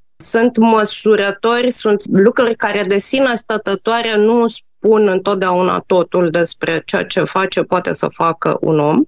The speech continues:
Nu în izolare, așa cum suntem obișnuiți de multe ori să o facem, plătim vechimea, plătim numărul de ore.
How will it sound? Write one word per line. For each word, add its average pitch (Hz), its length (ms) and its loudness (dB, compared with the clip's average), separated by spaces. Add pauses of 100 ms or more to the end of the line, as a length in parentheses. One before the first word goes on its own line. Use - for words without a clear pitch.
(140)
Nu 240 240 6
în 254 160 4
izolare, 185 640 0
așa 170 340 -2
cum 180 140 0
suntem 180 340 -2
obișnuiți 175 640 2
de 175 100 2
multe 170 340 2
ori 165 140 0
să - 120 -2
o 156 40 0
facem, 175 400 0
plătim 190 400 2
vechimea, 202 880 2 (240)
plătim 170 440 2
numărul 190 440 4
de 165 100 0
ore. 196 600 2